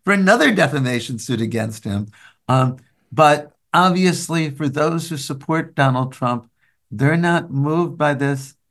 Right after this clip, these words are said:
any more than some of his very sexist and offensive statements,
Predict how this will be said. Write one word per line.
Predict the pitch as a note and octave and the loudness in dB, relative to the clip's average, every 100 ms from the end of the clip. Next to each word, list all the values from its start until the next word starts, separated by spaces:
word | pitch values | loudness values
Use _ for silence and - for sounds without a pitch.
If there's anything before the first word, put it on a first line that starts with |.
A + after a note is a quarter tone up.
| _ _ B2+ | _ _ -4
any | C#3+ D#3 | -4 -2
more | D3 C#3+ D#3 | -2 -2 0
than | C#3 C3+ | -2 -4
some | C3+ C#3+ | -4 -4
of | C3 | -4
his | B2 | -6
very | A2+ C3+ C#3 | -4 -2 -2
sexist | C#3 C#3 C#3+ - C#3 | 0 0 0 -4 -8
and | C3+ | -6
offensive | C3+ C#3+ C#3 C3+ | -4 -4 -4 -6
statements, | C3+ - - C3 C3 - | -8 -4 -2 -2 -8 -10